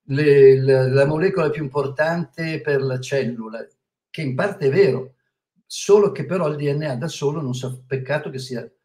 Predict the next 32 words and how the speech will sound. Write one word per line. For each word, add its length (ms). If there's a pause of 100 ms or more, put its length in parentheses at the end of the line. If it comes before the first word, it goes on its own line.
(240)
imp-, 320
impos-, 580
non 160
sa 140
fare 200
nulla, 360
è 80
come 220
il 40
disco 300
rigido 300
di 80
un 40
computer 480
che 80
se 160
non 140
è 80
programmato, 880 (340)
eh, 280
non 120
sa 140
fare 260
nulla. 420
Quindi 300
il 80
programma 460
chi 160
glielo 220
dà? 200
Questi 540
fattori 720